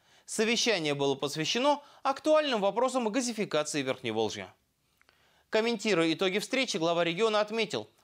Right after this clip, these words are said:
что программа газификации, согласованная с "Газпромом", выполнится в полном объеме. Все намеченные сроки соблюдаются. В ближайших планах у областного руководства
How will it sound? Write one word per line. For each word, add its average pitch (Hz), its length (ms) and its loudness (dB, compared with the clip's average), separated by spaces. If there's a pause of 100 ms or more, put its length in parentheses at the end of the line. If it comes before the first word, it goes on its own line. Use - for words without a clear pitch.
что - 180 -2
программа 277 460 0
газификации, 214 680 0
согласованная 196 760 0
с 156 60 -6
"Газпромом", 190 540 0 (280)
выполнится 226 560 0
в - 60 -8
полном 240 440 2
объеме. 147 460 -2 (340)
Все 226 300 0
намеченные 170 500 0
сроки 269 300 0
соблюдаются. 131 800 -2 (360)
В 151 120 -6
ближайших 220 540 0
планах 277 340 0
у 190 140 2
областного 175 420 2
руководства 262 600 0